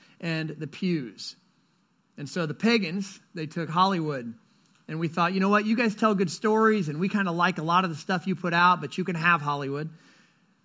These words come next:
Then they took Wall Street, and we thought, "You know what? The love of money is the root of evil, so you guys can have the marketplace as well."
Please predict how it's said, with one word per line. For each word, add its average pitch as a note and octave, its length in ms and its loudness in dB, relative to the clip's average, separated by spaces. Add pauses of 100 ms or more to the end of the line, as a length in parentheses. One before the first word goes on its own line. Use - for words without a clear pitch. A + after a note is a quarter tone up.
(100)
Then G3 140 2
they G#3+ 100 4
took G3 220 0
Wall G3+ 260 4
Street, D3+ 440 -6
and D#3 120 -8
we E3 100 -2
thought, E3 240 -2
"You F3 60 -2
know G3 80 0
what? G#3+ 160 2
The G3 80 -4
love G3 440 6
of E3+ 140 2
money G3 320 4
is D#3+ 140 -2
the D3+ 80 -6
root F#3+ 200 4
of D#3+ 100 0
evil, G#3+ 400 2
so G3 140 -8
you D#3+ 260 -2
guys G3+ 300 0
can F#3+ 120 -4
have E3+ 260 2
the D3 60 -8
marketplace F3+ 800 0
as D#3 140 -6
well." E3 380 -4